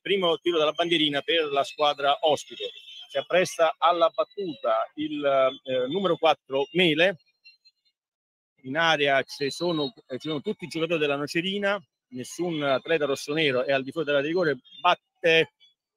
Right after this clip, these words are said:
Mele, pallone per Mileto, cerca la sponda in aria, interviene Tuninetti,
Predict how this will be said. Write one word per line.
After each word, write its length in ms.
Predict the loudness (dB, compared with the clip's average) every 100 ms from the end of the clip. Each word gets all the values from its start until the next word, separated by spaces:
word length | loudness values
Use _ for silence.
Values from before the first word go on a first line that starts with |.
| _
Mele, 340 | 2 4 4 2
pallone 420 | 0 0 0 -2
per 140 | -4
Mileto, 380 | -2 2 2 0
cerca 760 | 0 0 0 _ 0 2 4 2
la 160 | 2 -2
sponda 400 | -2 -4 -2 -2
in 80 |
aria, 220 | 0 0 0
interviene 440 | -4 -4 -2 -2
Tuninetti, 680 | -2 0 2 0 0 -2